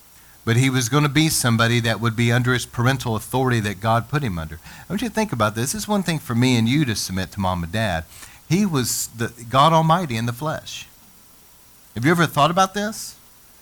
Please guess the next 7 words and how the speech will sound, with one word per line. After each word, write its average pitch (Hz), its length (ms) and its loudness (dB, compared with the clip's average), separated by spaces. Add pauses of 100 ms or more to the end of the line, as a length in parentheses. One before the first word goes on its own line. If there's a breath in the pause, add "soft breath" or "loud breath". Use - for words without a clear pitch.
(280 loud breath)
And 113 140 0
he's 123 220 2
saying, 104 340 -2 (180)
"Yes, 92 280 -8
ma'am. 120 300 -6 (1000)
Yes, 98 220 -4
sir," 127 420 -4